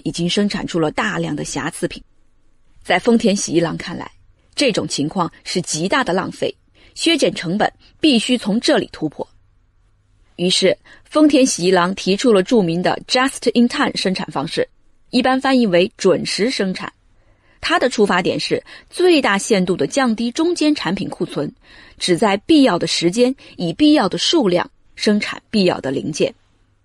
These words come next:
最理想的状态就是让材料和零件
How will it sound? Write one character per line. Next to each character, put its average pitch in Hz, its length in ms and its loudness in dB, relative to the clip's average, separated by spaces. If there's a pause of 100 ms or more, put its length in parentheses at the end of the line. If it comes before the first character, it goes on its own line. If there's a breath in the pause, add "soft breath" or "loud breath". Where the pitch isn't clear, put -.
(180)
最 339 140 4
理 247 180 4
想 320 180 0
的 175 60 -4
状 170 220 -2
态 185 200 -6 (220 loud breath)
就 226 140 2
是 202 120 -2
让 180 140 0
材 - 380 -6
料 277 160 4
和 - 120 -6
零 165 240 -2
件 240 240 0